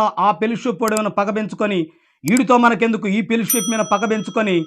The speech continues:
అనేక మంది ఇవాళ గిరి గీసుకొని బ్రతుకుతున్నారు. ఇది ఎంతవరకు కరెక్టో దైవజనుడైన మనము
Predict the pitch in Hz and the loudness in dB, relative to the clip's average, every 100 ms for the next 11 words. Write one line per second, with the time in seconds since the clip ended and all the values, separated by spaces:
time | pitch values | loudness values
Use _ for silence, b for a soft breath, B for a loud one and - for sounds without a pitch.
0 | - _ _ - 156 294 330 302 294 269 | -6 _ _ -6 2 4 6 6 4 4
1 | 247 226 208 160 220 196 190 196 175 165 | 4 4 2 -2 -4 -4 -6 -4 -4 -2
2 | 151 151 156 147 110 - _ _ _ _ | -4 -4 0 0 -2 -8 _ _ _ _
3 | _ _ - 131 135 156 190 214 214 196 | _ _ -10 -4 -2 -2 0 2 2 2
4 | 196 151 143 _ _ _ _ _ _ _ | 2 2 -2 _ _ _ _ _ _ _
5 | _ _ _ _ 196 233 240 233 151 139 | _ _ _ _ 2 2 4 4 4 2
6 | 190 _ _ _ _ _ _ _ _ _ | -6 _ _ _ _ _ _ _ _ _
7 | _ _ _ _ _ _ _ _ _ _ | _ _ _ _ _ _ _ _ _ _
8 | _ _ 113 147 151 160 156 147 139 123 | _ _ -4 -2 0 0 2 0 -2 -4
9 | - _ _ - 127 151 220 220 | -10 _ _ -8 2 6 6 6